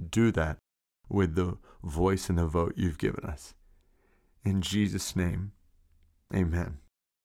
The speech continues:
And even as I say amen to that, just as a reminder, and, and I'm really not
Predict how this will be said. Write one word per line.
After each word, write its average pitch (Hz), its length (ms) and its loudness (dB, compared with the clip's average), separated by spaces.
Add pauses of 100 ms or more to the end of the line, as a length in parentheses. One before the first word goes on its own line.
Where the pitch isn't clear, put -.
(640)
And 92 100 2
even 107 200 6
as 104 140 6
I 104 120 10
say 101 540 2
amen 92 540 0 (580)
to 113 200 2
that, 85 440 0
just - 440 -4 (280)
as 107 240 6
a 107 80 4
reminder, 95 580 4
and, 98 320 0
and 95 140 -2
I'm 98 160 2
really 127 180 6
not 104 280 0